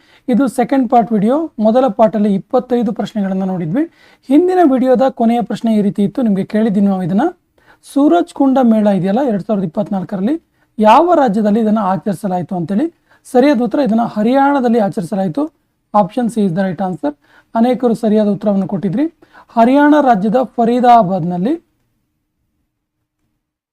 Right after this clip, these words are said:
ಫರೀದಾಬಾದ್ನಲ್ಲಿ ಇದನ್ನ ಆಚರಣೆ ಮಾಡಲಾಯ್ತು. ಇದನ್ನ ಉದ್ಘಾಟನೆ ಮಾಡಿದ್ದು, ಸೂರಜ್ ಕುಂಡ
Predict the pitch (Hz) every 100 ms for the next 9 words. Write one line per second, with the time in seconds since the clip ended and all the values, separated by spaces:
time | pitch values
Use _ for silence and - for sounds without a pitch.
0 | _ _ _ _ _ _ _ _ _ _
1 | _ 233 254 262 226 226 214 208 220 208
2 | 214 202 214 220 220 214 196 190 190 302
3 | 302 _ _ _ 262 285 294 233 190 220
4 | 294 285 254 214 196 185 208 330 - _
5 | _ _ _ _ _ _ _ _ _ _
6 | _ _ _ _ _ _ _ _ _ _
7 | _ _ _ _ _ _ _ _ _ _
8 | _ _ _ _ _ _ _ - 240 254
9 | 254 - 233